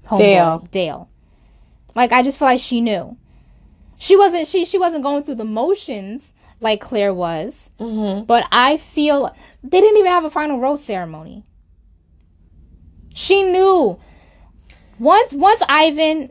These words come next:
Speaker 1: once she eliminated Ivan because of religious beliefs, which I
Speaker 2: Mm-hmm.
Speaker 1: can understand, but still, I, I, I find it so hard to believe that you came in here on day ten or whatever, which is day one for you.
Speaker 2: Mm-hmm.
Speaker 1: You came in here on day one, and, um,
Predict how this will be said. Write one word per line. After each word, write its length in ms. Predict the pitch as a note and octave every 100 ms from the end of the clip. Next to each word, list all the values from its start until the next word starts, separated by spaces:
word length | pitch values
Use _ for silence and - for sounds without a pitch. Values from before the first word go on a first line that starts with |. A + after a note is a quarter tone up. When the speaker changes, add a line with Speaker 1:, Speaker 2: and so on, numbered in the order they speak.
| _
Speaker 1:
once 280 | B3 C#4 F#4+
she 120 | -
eliminated 480 | F4+ D#4+ D4+ C#4 B3+ -
Ivan 360 | A3 A#3 B3
because 300 | A3+ A3 A3+
of 120 | G#3+ G3+
religious 380 | G3+ G#3 G#3
beliefs, 500 | F#3 G3 G3 G3 -
which 140 | B3+ B3+
I 100 | A3+
Speaker 2:
Mm-hmm. 80 | G#3
Speaker 1:
can 100 | A#3+
understand, 560 | G#3+ G#3+ - G3+ A3
but 140 | G3 F#3+
still, 480 | - A#3+ G#3+ F3+ - _ - _ _ _ -
I, 220 | A#3+ C4 -
I, 380 | B3 A#3 B3+
I 20 | C4+
find 240 | D#4 D4
it 80 | B3
so 220 | - B3+
hard 260 | B3 B3 A3+
to 60 |
believe 540 | G3+ G#3 G#3+ A3 G3+ F#3+ _ _ _ -
that 260 | G#3 G3
you 180 | F#3+ A#3
came 300 | A#3 C4+ G#3+
in 140 | G3
here 480 | G#3 F#3 F3+ F3 E3+
on 260 | - F3+ F3+
day 220 | F3 F#3
ten 260 | F#3 - F#3
or 60 |
whatever, 360 | F3 E3+ E3+ E3+
which 180 | F#3 G3+
is 140 | G#3
day 180 | F#3+ A#3+
one 220 | B3+ A3+
for 140 | A#3 C4
you. 300 | G#3+ E3 E3+
Speaker 2:
Mm-hmm. 320 | A3 G#3 F3+ G3
Speaker 1:
You 80 |
came 240 | A3 C#4 C#4
in 80 | D4+
here 120 | C4+
on 160 | B3 A#3+
day 200 | A3 A3+
one, 440 | G3+ F#3+ F3 F#3 - - - _
and, 340 | F#3 A3 A3 -
um, 360 | G#3 G3+ F#3+